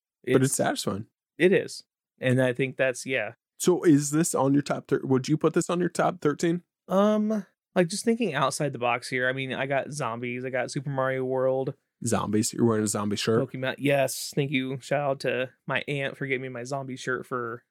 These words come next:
Speaker 2: my birthday. Pokemon Red, New Vegas.
Speaker 1: Yeah, I was gonna say Fallout. Gears on there?
Speaker 2: I don't know. I, I don't know. It's not games that I've,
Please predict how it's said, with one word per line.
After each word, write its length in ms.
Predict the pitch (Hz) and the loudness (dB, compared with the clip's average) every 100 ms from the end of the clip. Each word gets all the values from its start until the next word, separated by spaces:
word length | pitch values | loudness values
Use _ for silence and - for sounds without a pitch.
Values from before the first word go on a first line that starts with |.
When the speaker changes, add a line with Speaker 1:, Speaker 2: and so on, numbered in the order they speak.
| _ | _
Speaker 2:
my 100 | 127 | -4
birthday. 500 | 139 180 113 92 165 - _ _ - | 0 0 -2 -6 -8 -10 _ _ 0
Pokemon 520 | 139 139 127 127 123 | 0 2 -2 -2 -2
Red, 440 | 127 110 117 135 - _ | 2 2 0 -4 -8 _
New 160 | 147 151 | 4 6
Vegas. 720 | 131 127 131 131 127 - - - | 6 4 2 -2 -4 -8 -6 0
Speaker 1:
Yeah, 60 | |
I 40 | 98 | 0
was 120 | - | 0
gonna 100 | - | -8
say 120 | - | -8
Fallout. 400 | 104 95 95 107 - _ - | -8 -8 -6 -8 -8 _ 2
Gears 240 | 120 127 | 2 4
on 140 | 139 143 | 2 0
there? 140 | 151 _ _ - | -2 _ _ 0
Speaker 2:
I 120 | 269 | 4
don't 300 | 311 226 143 | 6 6 4
know. 260 | 135 123 104 | -4 -6 -4
I, 300 | 104 127 123 - - _ _ _ _ _ - | 0 0 -2 -8 -20 _ _ _ _ _ -2
I 80 | 196 | 2
don't 100 | 165 | 2
know. 100 | 117 | 2
It's 220 | 135 - | -2 0
not 260 | 254 254 - _ _ - | 0 0 -4 _ _ 0
games 280 | 190 262 269 | 2 2 4
that 100 | 156 | 4
I've, 200 | 123 | 2